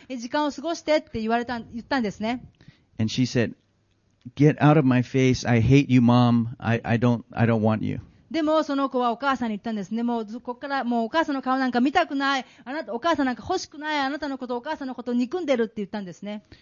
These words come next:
Speaker 2: In the morning when she came back, the mom had died.
Speaker 1: で、その次の朝、その女の子、娘が、あ、家に帰ってきたら、お母さんが亡くなっていたんですね。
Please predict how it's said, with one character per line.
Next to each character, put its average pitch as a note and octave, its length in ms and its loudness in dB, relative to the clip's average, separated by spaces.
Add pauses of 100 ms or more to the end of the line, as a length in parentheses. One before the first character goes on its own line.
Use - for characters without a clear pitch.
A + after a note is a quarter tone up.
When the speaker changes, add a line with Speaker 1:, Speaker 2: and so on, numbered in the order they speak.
(160)
Speaker 2:
In B2 100 4
the B2+ 80 8
morning B2+ 380 8
when A#2 100 6
she B2 220 0
came A#2+ 260 4
back, G#2 240 2 (220)
the G2+ 80 -2
mom G2 260 0
had G2 140 0
died. E2+ 400 -6 (320)
Speaker 1:
で、 E4+ 260 0 (120)
そ C4+ 180 -4
の D4 240 0
次 E4 320 -4
の B3 340 -4
朝、 D4 380 2
そ B3+ 140 -8
の B3 160 -2
女 C4+ 200 -4
の B3+ 80 -6
子、 A#3 120 -6
娘 C4+ 360 -2
が、 B3+ 220 -4 (200)
あ、 A3+ 200 -4
家 C4+ 180 -2
に B3 120 -4
帰 C4 100 -6 (100)
っ C4+ 60 -4
て B3 100 -12
き - 80 -14
た A3 120 -8
ら、 A3 160 -4 (160)
お A#3 80 -12
母 D4+ 200 -2
さ A#3 140 -8
ん G#3+ 60 -8
が G#3+ 80 -8
亡 G3+ 140 -8
く A#3 60 -8
な C4 80 -4
っ B3+ 40 -10
て C#4 120 -10
い C4 40 -8
た C4 120 0
ん A#3 40 2
で G3 80 0
す F3+ 100 -10
ね。 G#3 300 -6